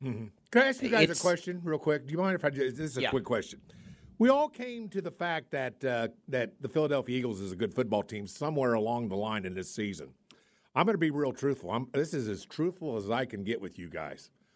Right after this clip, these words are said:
Speaker 1: I didn't buy into the Eagles till about week twelve or thirteen. I swear to gosh, if you go back and you look at all the picks we made,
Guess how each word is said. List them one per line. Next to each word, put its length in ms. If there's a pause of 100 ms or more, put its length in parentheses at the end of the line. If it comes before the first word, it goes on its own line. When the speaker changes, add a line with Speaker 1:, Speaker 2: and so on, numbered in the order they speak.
(300)
Speaker 1:
I 120
didn't 200
buy 200
into 240
the 100
Eagles 300
till 160
about 260
week 220
twelve 240
or 60
thirteen. 520 (320)
I 220
swear 400
to 60
gosh, 360
if 140
you 40
go 160
back 300
and 100
you 120
look 160
at 60
all 160
the 80
picks 280
we 100
made, 300